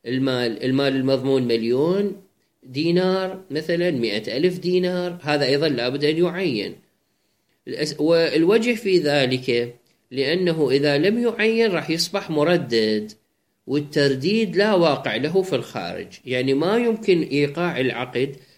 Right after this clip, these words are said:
على شيء مردد غير محدد لا واقع له،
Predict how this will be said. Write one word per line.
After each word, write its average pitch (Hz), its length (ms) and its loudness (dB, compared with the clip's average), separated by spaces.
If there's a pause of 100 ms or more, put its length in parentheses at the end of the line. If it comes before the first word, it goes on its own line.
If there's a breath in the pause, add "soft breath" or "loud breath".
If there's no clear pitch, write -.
على 139 320 0
شيء 151 560 2
مردد 139 560 0
غير 190 240 0
محدد 196 680 0 (320 soft breath)
لا 131 160 0
واقع 147 480 0
له، 101 480 -6